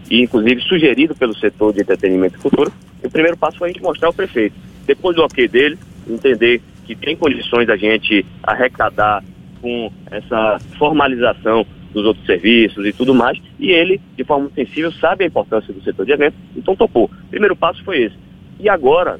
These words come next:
com a aprovação na Câmara, o prefeito já garantiu que vai sancionar, inclusive hoje, o presidente da Câmara já enviou ao prefeito, e eu, eu tenho convicção de que virá sem veto, virá sem maiores, é, mudan-, ou melhor, sem mudanças.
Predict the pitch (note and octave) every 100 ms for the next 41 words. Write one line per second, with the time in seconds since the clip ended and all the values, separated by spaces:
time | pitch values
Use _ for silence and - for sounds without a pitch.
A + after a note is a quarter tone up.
0 | - C3+ B2+ A#2 A#2+ A2 G2 G#2 F2+ -
1 | B2 D3 G2+ - - - B2 C3+ - C3+
2 | B2+ G#2 C3+ D3+ C#3 G2+ G2+ A2+ A2 G#2+
3 | G#2 G#2+ F#2+ G#2+ A#2 A#2 D3 A#2+ G#2+ C3
4 | C#3+ - - - - G#2 A2 - C3 G#2
5 | B2+ - - - G#2+ F#2 B2 A#2 G#2+ A#2+
6 | C3+ - - - G2 G2+ G2+ - G#2 B2+
7 | - - - - E3+ F3+ E3+ B2+ C3+ C3
8 | - C3+ B2 D#3 D3 - C3 C#3 C#3 C#3
9 | A#2+ G#2 F#2+ A2+ A2+ A#2+ A2 F#2+ G#2+ A#2+
10 | - - - - - G#2+ G#2+ A2+ A2+ A#2
11 | A#2 G#2+ - - - G#2+ G#2 A2+ A2+ G#2+
12 | G#2 F2+ - - - - - F#2+ F#2+ F#2+
13 | G2+ G2 - C3 F#2 F2 C#3 E3 A2 A#2
14 | C#3 -